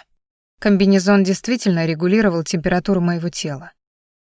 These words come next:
По крайней мере, я ни разу за день не задумалась над тем, что мне холодно или жарко,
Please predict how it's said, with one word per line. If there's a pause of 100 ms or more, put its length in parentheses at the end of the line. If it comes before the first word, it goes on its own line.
По
крайней
мере,
я
ни
разу
за
день
не
задумалась
над
тем,
что
мне
холодно
или
жарко,